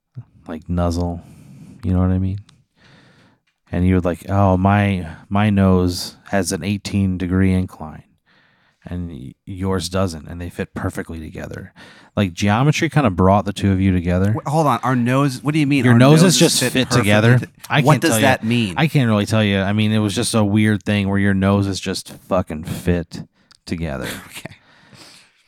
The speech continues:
Speaker 1: And she kissed you. You kissed her.
Speaker 2: In the middle of class?
Speaker 1: No, no, you're a fucking gentleman. You guys were out at a picnic. It was like a town picnic. You got on a little Ferris wheel.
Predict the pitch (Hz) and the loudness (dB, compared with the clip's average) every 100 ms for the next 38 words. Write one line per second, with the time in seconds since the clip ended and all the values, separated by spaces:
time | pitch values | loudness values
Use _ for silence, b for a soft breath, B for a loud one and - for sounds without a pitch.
0 | b - 87 101 98 92 - - _ - | b -8 -2 0 0 -4 -12 -14 _ -20
1 | - - - 120 - 107 - 120 120 107 | -20 -12 -4 -4 -2 -4 -2 0 2 0
2 | 117 120 107 107 107 113 - - 147 147 | 0 -2 -2 0 0 0 -6 -2 2 2
3 | 143 120 - 104 254 - _ 110 104 85 | 2 -2 -4 -6 -6 -12 _ 0 0 0
4 | 87 113 110 101 98 92 110 110 98 90 | -6 -4 -4 -2 -4 -6 -8 -8 -8 -4
5 | 90 80 73 - b b b b b b | -6 -6 -12 -18 b b b b b b
6 | b b b b b 120 117 127 117 120 | b b b b b 0 4 4 4 6
7 | 117 110 98 - 107 123 123 - 104 101 | 4 4 -2 -2 -2 -2 -2 -4 -4 -4
8 | 98 - 95 98 98 104 104 - - _ | -4 -2 -2 -2 -6 -4 -6 -8 -20 _
9 | _ _ b b b b b _ 92 101 | _ _ b b b b b _ 0 2
10 | 98 95 92 92 95 92 - 90 87 95 | 4 2 0 0 -2 -2 -4 -8 -6 -8